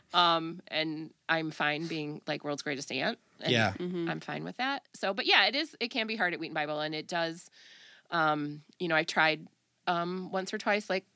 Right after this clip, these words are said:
Speaker 1: the singles ministry, and it really just wasn't a good fit for me.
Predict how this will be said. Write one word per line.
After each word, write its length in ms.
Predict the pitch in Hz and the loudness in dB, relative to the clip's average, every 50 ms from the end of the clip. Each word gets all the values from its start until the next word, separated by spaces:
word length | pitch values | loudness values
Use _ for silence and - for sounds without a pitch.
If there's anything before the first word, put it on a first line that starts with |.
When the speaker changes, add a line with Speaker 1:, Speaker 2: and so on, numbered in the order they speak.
| _ - | _ -8
Speaker 1:
the 80 | 202 196 | -6 -4
singles 320 | - 196 196 196 190 190 | -2 -2 -2 -2 -2 -2
ministry, 480 | 196 190 202 202 - 220 226 214 214 202 | 0 0 0 0 0 0 0 2 2 0
and 120 | 165 160 | 0 0
it 140 | 151 - - - | -2 -4 -4 -4
really 280 | 165 160 156 151 160 156 | -2 0 0 0 0 0
just 220 | 156 160 156 - | -2 -2 -4 0
wasn't 240 | 170 156 156 165 165 | 0 0 0 0 -2
a 40 | 147 | -2
good 140 | 147 147 - | -2 -4 -2
fit 180 | - - - | -4 -6 -2
for 120 | - 277 294 | 0 0 0
me. 280 | 311 330 339 370 349 | 2 2 0 0 -2